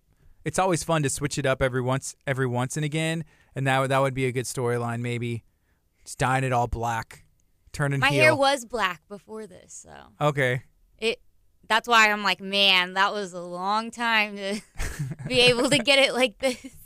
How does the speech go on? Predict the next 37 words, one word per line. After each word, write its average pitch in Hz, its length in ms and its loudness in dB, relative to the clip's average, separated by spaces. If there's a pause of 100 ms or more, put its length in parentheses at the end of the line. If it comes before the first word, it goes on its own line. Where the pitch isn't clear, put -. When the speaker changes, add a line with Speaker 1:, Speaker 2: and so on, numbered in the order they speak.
(500)
Speaker 1:
Yeah. 123 300 0 (460)
Um, 160 160 2
if 170 100 2
you're 208 100 2
watching 185 340 4
on 170 140 4
Facebook, 170 360 0
if 147 80 -2
you 160 100 4
have 165 100 2
any 160 120 0
questions, 151 440 0
I 156 60 0
see 269 160 -4
some 190 180 -2
people, 147 380 -2 (380)
they're, 165 180 0
they're 185 140 2
tuning 160 260 0
in 160 120 0
and 151 60 0
they're 151 120 2
following 156 340 0
along 139 280 0
as 127 100 -4
well. 135 180 2
If 135 100 -4
you 160 60 0
have 160 100 2
any 160 120 -2
questions 139 420 0
for, 143 460 0 (320)
uh, 135 100 -4
the 123 80 -4
Diamonds 135 420 0
Division 131 440 -2
Champion, 156 720 0